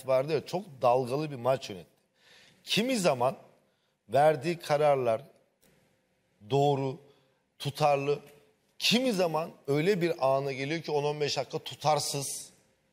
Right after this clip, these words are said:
kararlar veriyor. Kartlarda da olsun, faul ve fena hareketlerde olsun. Mesela ilk yarının ilk otuz dakikası çok iyi giderken on beş dakika, son on beş dakikada bir dengesizlik oldu, bir tutarsızlıklar başladı.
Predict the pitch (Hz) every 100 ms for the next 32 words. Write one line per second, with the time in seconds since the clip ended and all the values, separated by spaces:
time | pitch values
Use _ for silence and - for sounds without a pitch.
0 | _ _ _ - 147 143 143 139 139 120
1 | 107 92 92 - 139 123 - 147 147 156
2 | 143 117 - 147 175 _ _ _ - 143
3 | 156 151 - 135 139 131 135 135 131 120
4 | 113 92 - - _ _ _ - 175 190
5 | 180 170 - - - _ _ _ _ _
6 | 208 214 - - - _ _ _ _ _
7 | _ _ _ _ 147 156 160 165 - 185
8 | 170 170 147 165 165 160 147 170 160 -
9 | 202 190 175 165 151 160 165 175 214 214
10 | 156 - 135 120 - 127 160 175 185 151
11 | 139 - 139 147 185 - - _ _ 190
12 | 147 151 156 165 170 185 175 180 160 123
13 | 135 - 165 160 - 156 151 170 160 117
14 | 98 - -